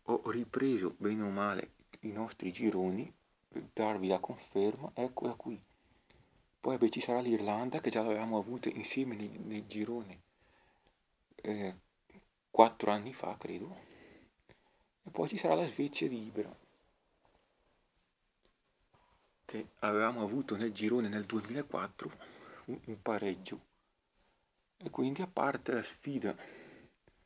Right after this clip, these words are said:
col Belgio, che se non sbaglio lo abbiamo avuto invece nel girone del duemila, quindi sono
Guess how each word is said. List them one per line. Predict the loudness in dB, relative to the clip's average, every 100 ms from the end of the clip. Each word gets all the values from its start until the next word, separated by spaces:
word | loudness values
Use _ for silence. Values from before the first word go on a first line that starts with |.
| _ _ _ _ _ _ _ _ _ _ _ _
col | -2
Belgio, | 4 6 6 4 0
che | 0
se | 0
non | 0
sbaglio | 0 0 2
lo | 0
abbiamo | 2 2 2
avuto | -2 -2
invece | -2 0 0 0
nel | -4
girone | 2 4 4 4
del | 4 2
duemila, | 2 0 0 -2 -4 -6 -4
quindi | -2 -2 -4 -12 _ _ _ _
sono | -12 -8 -8